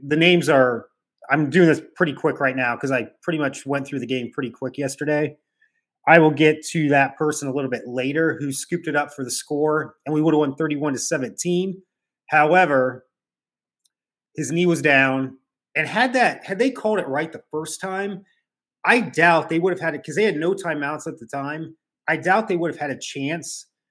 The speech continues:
to get up to the line of scrimmage and clock it. Well, no, they couldn't. It would have been fourth down anyway. They would have had to run a play pretty quick. So that, I think, may have just ended the game. Anyway, what I'm trying to get at, they ended up getting a ten-second runoff,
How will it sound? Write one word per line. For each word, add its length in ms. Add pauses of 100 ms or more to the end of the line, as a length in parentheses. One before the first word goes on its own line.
(340)
to 60
get 120
up 100
to 100
the 80
line 180
of 60
scrimmage 800 (500)
and 520 (100)
clock 440
it. 140
Well, 140
no, 120
they 100
couldn't. 280
It 60
would 100
have 140
been 80
fourth 220
down 200
anyway. 280
They 120
would 100
have 80
had 120
to 60
run 160
a 60
play 200
pretty 280
quick. 360 (440)
So 120
that, 320
I 80
think, 380
may 140
have 120
just 280
ended 200
the 60
game. 540 (680)
Anyway, 640
what 120
I'm 80
trying 220
to 100
get 160
at, 240 (880)
they 80
ended 180
up 80
getting 200
a 60
ten-second 540
runoff, 500